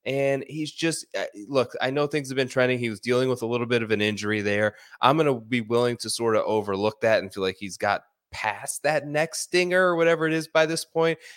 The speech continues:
And of course, as we know, what we saw with Paul Casey last week when we talked about this, and I had grabbed some Paul Casey shares,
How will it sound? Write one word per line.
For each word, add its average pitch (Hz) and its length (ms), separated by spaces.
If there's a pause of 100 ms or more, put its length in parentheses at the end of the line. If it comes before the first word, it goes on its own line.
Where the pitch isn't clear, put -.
And 123 100
of 123 100
course, 151 300
as 123 320
we 131 100
know, 160 380
what 143 160
we 120 140
saw 135 300
with 127 200
Paul 127 240
Casey 196 540
last 127 360
week 131 280
when 127 80
we 127 100
talked 120 380
about 113 340
this, 120 260
and 117 100
I 110 80
had 117 180
grabbed 117 280
some 120 140
Paul 117 240
Casey 120 400
shares, 98 380